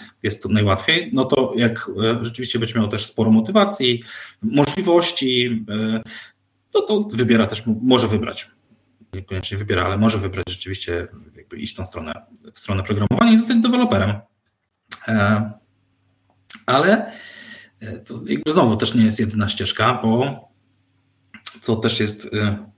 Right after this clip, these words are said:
już znacznie mniej popularne, niesamowicie cie-, ciekawe,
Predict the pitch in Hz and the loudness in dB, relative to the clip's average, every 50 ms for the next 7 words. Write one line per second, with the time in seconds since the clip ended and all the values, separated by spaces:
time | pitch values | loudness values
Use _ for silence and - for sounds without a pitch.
0 | _ _ _ _ _ _ _ _ _ _ _ _ _ _ _ - 110 110 107 - | _ _ _ _ _ _ _ _ _ _ _ _ _ _ _ 2 2 2 2 0
1 | - - - 110 120 147 147 - - 156 151 143 - - - - 131 107 95 90 | -2 -4 -4 -2 -2 -2 -2 -2 0 0 0 -2 -2 -2 2 4 4 4 4 2
2 | - 98 107 139 - - - - - - - - - _ _ - 208 101 - - | 0 0 -2 -2 -2 -6 -12 -20 -20 -20 -20 -20 -20 _ _ -6 -6 -2 2 2
3 | 262 143 - - 202 202 196 196 190 202 196 - - - - - - - - 101 | 4 4 4 4 4 4 2 2 2 0 0 0 -2 -4 -4 -4 -4 0 2 2
4 | 95 92 101 127 - - | 2 2 2 0 0 -2